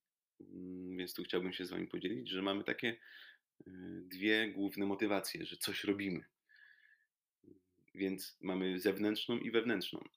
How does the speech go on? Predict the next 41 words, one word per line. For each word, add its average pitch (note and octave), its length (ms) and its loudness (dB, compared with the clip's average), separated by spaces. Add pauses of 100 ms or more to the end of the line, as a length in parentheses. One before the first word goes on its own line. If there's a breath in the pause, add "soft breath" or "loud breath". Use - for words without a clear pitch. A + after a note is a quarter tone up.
(120)
Zewnętrzną G2 640 4
to G2 80 0
jest F2+ 120 0
takie, G2 200 0
że F#2 260 0 (220)
„dawaj, G#2+ 460 4
Damian, F2 360 2
dasz G2+ 160 4
radę”. F#2 280 2 (160)
To A#2 120 2
jest G#2 160 6
jakby G2 200 2
to. - 320 0 (480 loud breath)
Y, F#2 200 0
masz A2 360 4
świetny B2+ 360 4
głos, A2+ 540 4 (180)
zaczynaj G#2 460 4
pracę G2 280 2
głosem. - 420 0 (420)
To G2 60 -2
jest - 80 -4
taka - 180 4
zewnętrzna. F#2+ 640 2 (360 loud breath)
No G#2+ 80 6
i B2+ 60 10
wewnętrzna A#2 460 6
taka, A2+ 240 4
że A2 280 6
ja A2+ 400 2 (100)
po - 80 -12
prostu - 340 -4
wiem, F#2+ 360 4 (680)
albo G2 320 6
domyślam G2+ 580 4
się, - 120 0
albo F#2 180 2
wierzę F#2 380 8
w - 80 -14
to, - 260 -8 (540)
że, F2+ 500 0